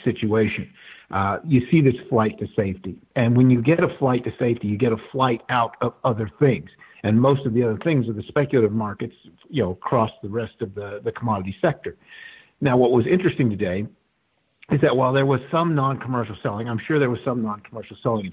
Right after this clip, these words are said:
soybeans, we also saw a great deal of commercial pressure. Uh, you know, it'll be interesting to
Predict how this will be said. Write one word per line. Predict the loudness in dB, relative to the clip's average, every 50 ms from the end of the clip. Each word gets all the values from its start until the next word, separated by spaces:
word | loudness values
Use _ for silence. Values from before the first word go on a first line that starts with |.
| -10 -4
soybeans, | 0 0 0 0 -2 -8 -14 -16 _ _ _ _ _ _ _ _ _ _
we | 2 4
also | 4 4 2 -4 -8 -4
saw | -2 -2 0
a | 0
great | -2 -2 -4 -4 -2
deal | -2 0 0
of | 0 -2
commercial | -6 -10 -4 0 0 0 0 -2 -4 -4
pressure. | -4 -6 -8 -8 -8 -10 -16 -18 -18 -20 _ _ _ _ _ _
Uh, | -6 -4 -2 -2 -2 -2 -4 -6 -8 -14 _ _ _ _ _ _ _ _
you | -6 -4 -4
know, | 0 2
it'll | 4 4 6
be | 6 4
interesting | 4 4 4 2 2 0 0
to | 0